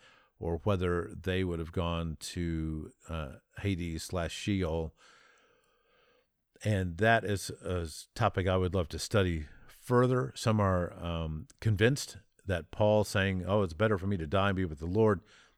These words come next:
that he was meaning he would go straight to heaven. But I don't think that's as simple as they tend to think it is.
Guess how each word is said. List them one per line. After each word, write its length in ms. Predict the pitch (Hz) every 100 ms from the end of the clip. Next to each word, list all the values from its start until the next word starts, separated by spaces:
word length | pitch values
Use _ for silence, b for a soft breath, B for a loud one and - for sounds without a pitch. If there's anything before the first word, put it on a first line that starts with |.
| -
that 140 | 82
he 140 | 80 104
was 240 | 90 -
meaning 300 | 90 98 92
he 140 | 82 98
would 140 | 85
go 160 | 90 87
straight 260 | - 82
to 80 | 71
heaven. 360 | 90 101 98 87 b b b b
But 140 | 92
I 40 |
don't 220 | 98 143 135
think 160 | 113
that's 220 | 107 101
as 80 | 87
simple 420 | - 131 - 107
as 360 | 87 90 90 -
they 180 | 92 92
tend 180 | - 92
to 60 |
think 240 | 82 107 95
it 80 | 85
is. 340 | 85 82 78